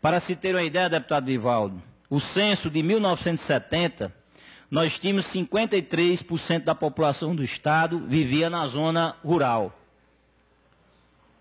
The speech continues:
Em dois mil e dez, apenas vinte e dois por cento da população vive na zona rural. Então, portanto, setenta e oito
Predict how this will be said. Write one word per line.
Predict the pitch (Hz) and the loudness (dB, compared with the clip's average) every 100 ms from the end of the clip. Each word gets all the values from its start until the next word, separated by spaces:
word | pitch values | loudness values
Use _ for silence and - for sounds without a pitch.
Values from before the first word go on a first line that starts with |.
| _ _ _ _ _ _ _ _ _ _ _ _ - - - - - - - | _ _ _ _ _ _ _ _ _ _ _ _ -20 -20 -20 -20 -20 -14 -2
Em | 165 | 2
dois | 180 170 | 4 4
mil | 156 143 | 4 2
e | |
dez, | 123 160 160 123 - - - _ _ _ _ _ _ - | 2 2 2 -2 -6 -18 -20 _ _ _ _ _ _ -4
apenas | 135 - 180 185 139 | -4 -2 0 0 0
vinte | 160 233 | -4 -4
e | 185 | -2
dois | 185 | -2
por | - | -2
cento | 170 170 165 | -2 0 0
da | 160 | 0
população | 156 147 143 120 - 156 | 0 2 2 2 0 2
vive | 135 165 | 2 2
na | 160 147 | 2 2
zona | 160 | 2
rural. | 151 147 117 107 95 - - | 4 4 4 2 -2 -10 -10
Então, | - 147 | -4 0
portanto, | 151 135 165 180 | 0 2 2 0
setenta | - 190 147 - 214 208 196 | 0 0 0 0 -2 2 2
e | |
oito | 160 175 185 180 196 | 4 4 2 -2 -14